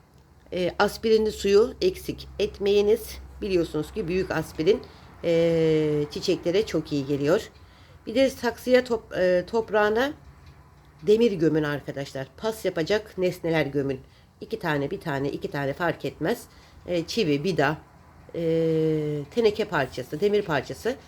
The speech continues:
Bunları toprağa gömün, orada kalsın. Zaten onlara su verdikçe toprağın içinde, e, bunlar pas yapacak. Bu da çiçeğimizin, hmm, demir vitamini almasını sağlayacak.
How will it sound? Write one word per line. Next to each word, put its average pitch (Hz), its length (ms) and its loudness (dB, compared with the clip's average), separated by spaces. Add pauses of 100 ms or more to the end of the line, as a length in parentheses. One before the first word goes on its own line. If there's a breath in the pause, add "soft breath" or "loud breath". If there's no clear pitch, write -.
(340 loud breath)
Bunları 247 260 4
toprağa 220 380 -2
gömün, 254 280 0
orada 220 280 0
kalsın. 160 420 -2 (520)
Zaten 226 300 -2
onlara 214 320 2
su 220 180 0
verdikçe 190 600 2
toprağın 165 440 -2
içinde, 190 540 -2 (520 loud breath)
e, 190 380 0
bunlar 208 380 2 (260)
pas 175 260 -2
yapacak. 165 360 0 (120)
Bu 180 120 -2
da 214 160 2 (500 loud breath)
çiçeğimizin, 196 720 2 (560 loud breath)
hmm, 170 680 -4
demir 208 400 2 (360)
vitamini 147 420 -2
almasını 180 600 0 (460 loud breath)
sağlayacak. 127 520 -2